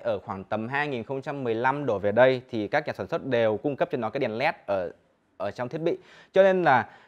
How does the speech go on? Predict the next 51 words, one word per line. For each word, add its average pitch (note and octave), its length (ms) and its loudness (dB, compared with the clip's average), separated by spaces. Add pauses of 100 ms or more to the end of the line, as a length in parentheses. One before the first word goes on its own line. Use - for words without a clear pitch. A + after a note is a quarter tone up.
(100)
chúng C#3+ 140 -2
ta F#3 160 4
có F#3+ 100 2
thể E3 200 2
sử A2+ 220 -2
dụng A#2+ 220 -2
cái C3 80 -4
máy C#3+ 280 -2
đọc G3+ 240 -2
sách F#3+ 260 -2
này C3 220 -2
ở G#2 180 -2
trong D#3 380 0
bất - 260 -2
kỳ B2 200 2
điều B2 200 2
kiện, A#2+ 200 -2
hoàn A2+ 260 -4
cảnh, G#2+ 380 -2
môi D3+ 160 0
trường, B2+ 260 -4
ánh A2 140 -6
sáng A#2+ 200 -10
như D#3 80 -6
nào. A#2 160 -10 (520)
Ánh A#2 180 -4
sáng B2+ 360 -2
tốt E3+ 340 4
hay C3+ 180 -2
là G#2 140 -2
ánh A2 200 -8
sáng A#2+ 380 -4
không D3 220 -6
tốt, E3 260 0 (180)
ban B2 320 2
ngày G#2+ 260 0
hay B2+ 100 -4
là B2 60 0
buổi G2+ 260 -4
đêm, B2+ 520 2 (160)
chúng A2+ 140 -8
ta - 80 0
đều C#3+ 220 2
có C#3+ 80 2
thể B2+ 140 0
sử G2 180 -10
dụng F#2+ 140 -10
máy A#2+ 80 -4
đọc B2 80 -4
sách C#3+ 160 -4
này. G2+ 240 -6